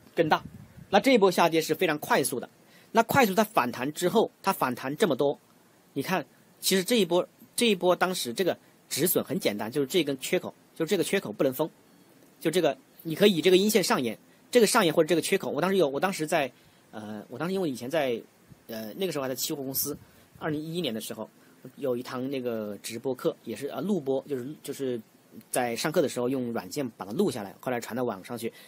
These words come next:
就是专门分析了这一段，这一段的操作。当时那个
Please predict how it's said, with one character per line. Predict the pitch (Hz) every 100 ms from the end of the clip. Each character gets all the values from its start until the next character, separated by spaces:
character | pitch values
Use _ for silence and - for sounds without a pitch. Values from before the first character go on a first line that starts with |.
| -
就 | 143
是 | 131
专 | 151
门 | 156
分 | 127 143
析 | 131
了 | 123
这 | 135
一 | 120
段， | 120 107 _ -
这 | 151
一 |
段 | 120 117
的 |
操 | 107 110
作。 | 117 - _ _ _ _
当 | 151 151
时 | 139
那 | 147
个 | 135 123